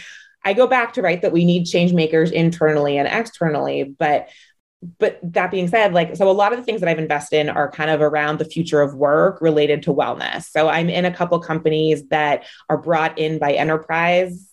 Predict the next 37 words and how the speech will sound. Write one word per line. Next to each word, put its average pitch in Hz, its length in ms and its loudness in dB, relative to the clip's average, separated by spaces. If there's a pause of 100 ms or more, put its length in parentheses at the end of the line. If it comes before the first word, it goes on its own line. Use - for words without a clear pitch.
by, 165 240 -4
by 156 80 0
companies 165 580 -2
to - 160 -4
improve 165 640 2 (240)
the 151 240 0
way 165 200 4
they 160 100 2
do 147 160 -4
things. 175 460 -8
So 156 300 2 (300)
I 180 80 0
invested 175 720 2
in 160 140 2
a, 143 340 0
um, 156 300 -2
through 170 240 0
an 175 100 2
S 170 220 0
P 175 160 2
V 156 520 2
in 156 200 -2
a 147 120 0
mentorship 170 540 -2
platform 151 420 -6
called 151 200 -2
the 156 80 0
Mentor 147 340 -2
Method - 540 -4
that 143 100 0
allows 147 360 0 (120)
any 185 180 0
company 165 420 -4
to 143 80 -2
set 147 180 -2
up 147 200 -2
a, 147 360 0